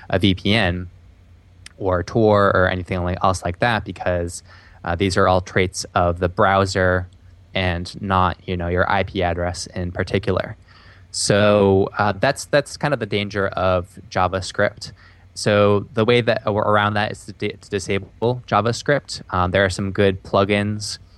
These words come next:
on different, uh, browsers that you can use to disable JavaScript. One is NoScript for Mozilla Firefox. There's another one called ScriptSafe for Google Chrome.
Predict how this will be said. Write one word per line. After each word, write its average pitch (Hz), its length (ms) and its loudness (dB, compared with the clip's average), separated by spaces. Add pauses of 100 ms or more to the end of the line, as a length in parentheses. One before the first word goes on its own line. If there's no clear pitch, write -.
(320)
on 92 280 -2
different, 92 380 -2 (100)
uh, 90 120 2
browsers 123 480 2
that - 100 -2
you 107 60 -8
can 104 120 -4
use 104 240 -2
to - 60 -16
disable 95 400 0
JavaScript. 95 560 -2
One 92 120 -2
is 87 120 -4
NoScript 95 600 0
for 90 260 0
Mozilla 92 360 0
Firefox. 101 840 0 (380)
There's 95 180 -2
another 92 420 2
one 92 140 2
called - 240 -2
ScriptSafe - 640 -2
for 90 420 0 (140)
Google 95 260 2
Chrome. 123 500 0